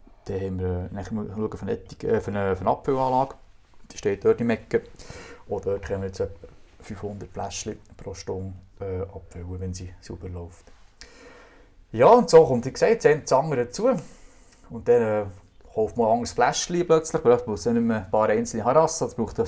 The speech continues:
Palett. Und dann ist jetzt das andere Thema ist plötzlich, woher mit dem Palett, oder? Dann haben wir nachher räumliche Probleme oder Probleme, Herausforderungen. Äh, Lager-, Lagerplätze suchen.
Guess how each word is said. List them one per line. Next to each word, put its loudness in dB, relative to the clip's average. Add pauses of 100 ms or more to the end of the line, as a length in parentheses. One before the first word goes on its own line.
Palett. 2
Und -6
dann 4
ist -4
jetzt -2
das 2
andere -2
Thema 2
ist -10
plötzlich, -4 (720)
woher 4
mit -2
dem -2
Palett, 0
oder? 2
Dann 2
haben -4
wir -8
nachher -4
räumliche -4 (340)
Probleme 2
oder -6
Probleme, 2
Herausforderungen. -4 (1040)
Äh, -10 (160)
Lager-, -8
Lagerplätze -4
suchen. -6